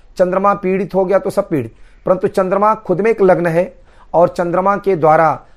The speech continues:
हम जितने भी गोचरस्थ बात करते हैं, गोचर के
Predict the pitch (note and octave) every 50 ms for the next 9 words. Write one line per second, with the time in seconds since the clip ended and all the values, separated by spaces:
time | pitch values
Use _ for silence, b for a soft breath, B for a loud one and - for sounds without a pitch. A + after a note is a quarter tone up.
0 | b - - D#3+ F3+ F#3 F3+ D3+ A#2+ D#3+ - - F#3 F#3 G3 G3+ G3+ F#3 D3+ D#3+
1 | G3+ G3+ D#3 F#2+ - - - - - _ - - - B2+ B2 D3 F3 E3 - A3
2 | A#3 A#3+ A#3 - - - G3 F#3 D#3 - - - - - - - - - - -
3 | _ _ - - - A#2+ C3+ D3+ D#3+ D#3 - - F3 E3 E3 - F3+ F#3 F3 C#3+
4 | D3 D#3+ D#3 - F3+ E3 D#3 - E3+ E3